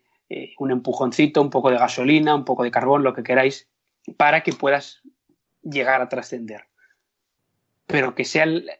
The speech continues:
el, la palanca o aquello que te lleve a, o que te dé respuesta a, difícil. Puede ser una ayuda, que ayude a pensarlo, pero que sea el, el, el final, para nada,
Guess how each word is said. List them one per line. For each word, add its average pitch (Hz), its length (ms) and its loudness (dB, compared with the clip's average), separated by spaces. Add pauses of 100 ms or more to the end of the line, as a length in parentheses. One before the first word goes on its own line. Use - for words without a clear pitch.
el, 127 500 -8 (260)
la 131 180 2
palanca 131 580 -2 (200)
o 131 120 -6
aquello 139 240 -10
que 139 100 -10
te 127 120 -8
lleve 131 280 -2
a, 110 200 0
o 110 80 -10
que 131 100 -6
te 127 120 -6
dé 139 80 0
respuesta 135 540 0
a, 208 180 0 (580)
difícil. - 680 -8
Puede 147 160 4
ser 175 120 6
una 175 100 8
ayuda, 123 400 0 (1200)
que 123 100 -2
ayude 135 600 -2
a 127 120 2
pensarlo, 110 600 -4 (320)
pero 127 240 2
que 127 100 -2
sea 165 300 2
el, 147 260 0 (1200)
el, 127 580 -2
el 120 220 -6
final, 160 480 2 (260)
para 123 160 0
nada, - 320 -14